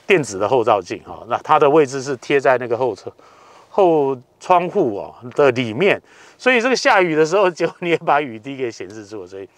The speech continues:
这个东西我觉得这个车子应该不见得很需要了哈。好，然后还有一些这种东西啊，这个是，诶，空气，这个负离子吧哈，就是车内的过滤系统。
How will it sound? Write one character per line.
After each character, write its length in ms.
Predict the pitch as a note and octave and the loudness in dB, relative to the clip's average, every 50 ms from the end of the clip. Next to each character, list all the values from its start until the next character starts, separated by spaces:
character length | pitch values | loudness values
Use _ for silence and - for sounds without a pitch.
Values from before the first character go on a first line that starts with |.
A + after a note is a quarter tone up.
| - - - _ _ | -20 -20 -20 _ _
这 140 | _ - C3 | _ -6 -6
个 60 | C3 | -4
东 140 | C3 C3 B2 | -4 -6 -6
西 100 | C3+ C3+ | -6 -6
我 120 | G#2+ F2+ | -6 -6
觉 140 | - - G#2 | -10 -10 -8
得 120 | B2 B2 A2+ | -8 -8 -6
这 100 | D3 D#3 | -6 -8
个 100 | C#3 A#2 | -8 -8
车 200 | - - C3+ B2+ | -6 -8 -8 -6
子 120 | C3 A#2 | -8 -10
应 80 | G#2 B2 | -8 -4
该 180 | B2+ B2 B2 - _ _ - - - _ _ | -4 -4 -4 -6 _ _ -20 -20 -20 _ _
不 80 | - | -10
见 160 | B2 - E3+ D3 | -4 -4 -2 -2
得 140 | C3 A2 | -2 -2
很 160 | A2 A2 F2+ E2+ | -4 -6 -8 -12
需 300 | - - - A#2+ B2+ C3 | -16 -16 -14 -8 -4 -2
要 200 | B2+ A2+ F#2 E2+ | 0 0 -2 -4
了 80 | F2 | -10
哈。 240 | E2+ F2+ F#2 F2+ - _ _ _ _ _ _ _ _ | -16 -18 -20 -20 -20 _ _ _ _ _ _ _ _
好， 200 | _ - A#2+ A#2 | _ -2 -2 0
然 140 | A2+ B2 C#3+ | 0 2 2
后 120 | F3+ F3+ D3+ | 2 2 2
还 100 | D3+ D3 | 2 0
有 80 | D3 | 0
一 40 | C#3+ | -2
些 260 | C3 - D#3 D#3+ D3+ - - - _ _ | -2 -2 -2 -2 -2 -6 -12 -20 _ _
这 160 | - E3+ D3+ | -14 -12 -10
种 240 | C3 A#2 F#2 G2 G2 | -8 -8 -8 -8 -10
东 160 | A2+ A#2 A2+ | -10 -12 -12
西 180 | - - G#2 | -14 -14 -12
啊， 140 | G2+ F#2+ F#2 G2 - - - _ _ _ | -12 -12 -12 -14 -20 -20 -20 _ _ _
这 120 | - D3 | -6 -4
个 100 | C3 C3+ | -2 -2
是， 280 | A#2 C3 D3+ C#3 C3 - - - - _ _ _ _ _ - | -2 0 0 0 0 0 -4 -10 -20 _ _ _ _ _ -6
诶， 140 | A2+ A2+ A2 | -6 -6 -4
空 260 | - D3+ D#3 D#3 C#3 | -2 -2 -2 -2 -4
气， 160 | - - - _ _ | -10 -16 -20 _ _
这 100 | - C#3+ | -4 0
个 360 | C#3+ C#3 C3 C3 C3 C3 B2+ | 0 2 2 2 2 0 -2
负 180 | - - E3+ | -4 -4 -4
离 160 | C#3 B2+ B2 C3 | -4 -4 -6 -8
子 180 | B2 - F#2 | -10 -12 -14
吧 140 | F2+ F2+ E2+ | -12 -12 -12
哈， 160 | E2+ F#2 E2+ - | -12 -14 -14 -10
就 140 | - A#2+ | -10 -10
是 180 | G2+ - A2 A2 | -10 -8 -10 -12
车 240 | - - - A#2+ A#2+ | -8 -4 -2 -2 -2
内 200 | B2 B2+ A2+ G2+ | -2 -4 -6 -6
的 100 | G#2 G2 | -8 -10
过 220 | F#2+ - A#2 G#2 G#2+ | -8 -8 -10 -8 -6
滤 160 | A#2+ A#2 F#2+ | -8 -8 -6
系 140 | - - - | -6 -6 -8
统。 120 | - | -8